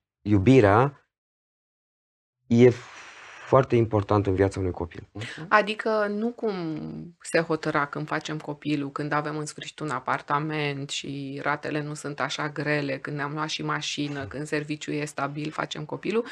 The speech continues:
Speaker 3: ci atunci când știm că putem da iubire?
Speaker 2: Mhm.
Speaker 3: Asta îmi spuneți voi
Speaker 1: Da,
Speaker 3: aici?
Speaker 1: da.
Speaker 2: Absolut.
Speaker 1: Da.
Speaker 2: Și copilul să iasă din iubire celor doi,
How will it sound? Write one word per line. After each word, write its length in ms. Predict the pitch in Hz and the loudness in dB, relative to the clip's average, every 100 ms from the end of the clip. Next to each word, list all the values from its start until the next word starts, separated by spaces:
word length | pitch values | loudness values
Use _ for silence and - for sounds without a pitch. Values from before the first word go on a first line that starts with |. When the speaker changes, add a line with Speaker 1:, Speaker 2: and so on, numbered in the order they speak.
| - - | -12 -16
Speaker 3:
ci 100 | - | 0
atunci 340 | 165 151 156 156 | 2 2 -2 -4
când 220 | 180 170 | -4 -4
știm 260 | - 160 175 | -4 -4 -2
că 140 | 175 | -2
putem 320 | 165 170 156 | -2 -6 -4
da 100 | 160 | -2
iubire? 540 | 156 160 139 160 247 - _ | -2 -2 0 2 2 -2 _
Speaker 2:
Mhm. 180 | 196 - | 0 2
Speaker 3:
Asta 220 | 165 175 | 4 4
îmi 100 | 165 | 2
spuneți 420 | - 175 170 165 | 0 2 2 4
voi 160 | 165 170 | 8 10
Speaker 1:
Da, 60 | |
Speaker 3:
aici? 240 | 135 - - - | 10 8 0 6
Speaker 1:
da. 180 | 107 120 | 10 10
Speaker 2:
Absolut. 500 | 110 90 92 - - _ | 10 6 4 -2 -14 _
Speaker 1:
Da. 340 | - 113 104 101 | 0 4 4 4
Speaker 2:
Și 160 | - | 2
copilul 420 | 139 120 107 147 165 | 6 8 10 10 12
să 120 | 139 | 12
iasă 220 | 139 - | 10 10
din 180 | 131 131 | 10 12
iubire 560 | 127 92 127 165 180 - - _ _ _ _ _ _ _ _ _ _ _ - | 10 10 12 12 10 6 -8 _ _ _ _ _ _ _ _ _ _ _ 4
celor 360 | 123 117 101 | 10 10 10
doi, 480 | 80 98 131 226 - | 8 10 10 8 2